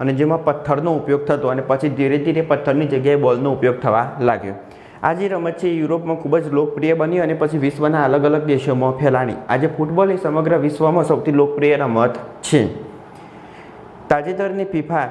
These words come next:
ફિફાનો મતલબ થશે જે રીતના ક્રિકેટમાં સૌથી ઊંચી સંસ્થા છે ક્રિકેટ, તો આઈ સી સી દ્વારા કંટ્રોલ થશે, તો એ જ રીતના ફૂટબોલની સંસ્થા. તાજેતરમાં ફિફા વિશ્વવ્યાપી વસ્તી ગણતરી મુજબ આ રમત પાંચ, બસો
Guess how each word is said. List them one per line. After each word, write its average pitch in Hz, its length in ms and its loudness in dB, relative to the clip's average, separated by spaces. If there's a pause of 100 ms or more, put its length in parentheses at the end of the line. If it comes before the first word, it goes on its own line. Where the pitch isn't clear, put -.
ફિફાનો 156 380 -2
મતલબ 180 320 -2
થશે 175 580 -4
જે 147 220 2
રીતના 165 300 -2
ક્રિકેટમાં 165 560 -2
સૌથી 151 260 2
ઊંચી 143 340 2
સંસ્થા 143 520 0 (180)
છે 170 140 2
ક્રિકેટ, 131 380 -2 (380)
તો 143 60 4
આઈ 143 260 2
સી 147 140 -2
સી 165 160 -2
દ્વારા 151 280 2
કંટ્રોલ 135 460 2
થશે, 151 400 0
તો 110 200 -6
એ 175 180 2
જ 160 80 -6
રીતના 143 400 0 (180)
ફૂટબોલની 170 720 2
સંસ્થા. 151 400 2 (600)
તાજેતરમાં 175 520 0
ફિફા 160 300 0
વિશ્વવ્યાપી 151 600 0
વસ્તી 143 320 0
ગણતરી 135 340 2
મુજબ 151 300 2 (100)
આ 156 140 2
રમત 151 340 0
પાંચ, 131 320 -2
બસો 147 280 2